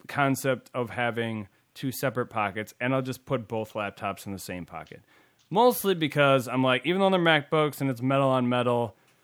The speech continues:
they both have the padded feet on them, and maybe that'll keep it somewhat from scratching. And it's, it's been okay so far with that,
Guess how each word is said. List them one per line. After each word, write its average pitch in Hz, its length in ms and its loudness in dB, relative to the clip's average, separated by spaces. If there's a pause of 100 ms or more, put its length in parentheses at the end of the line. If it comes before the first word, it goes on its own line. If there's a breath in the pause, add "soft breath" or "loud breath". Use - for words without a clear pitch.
(440 soft breath)
they 151 140 0
both 160 320 4
have 156 240 2
the 127 60 -6
padded 131 640 2 (320)
feet - 480 -2
on 120 220 0
them, 113 360 -2
and 113 800 -4
maybe 107 260 -4
that'll 101 280 -4
keep - 320 -14
it - 200 -16
somewhat 95 540 -6 (140)
from 104 220 -8
scratching. 87 600 -10
And 110 220 -6
it's, 135 260 -8 (320)
it's - 180 -20 (340)
been 180 240 0 (100)
okay 117 640 -4
so 110 260 -8
far 98 320 -8
with 92 180 -10
that, 90 340 -10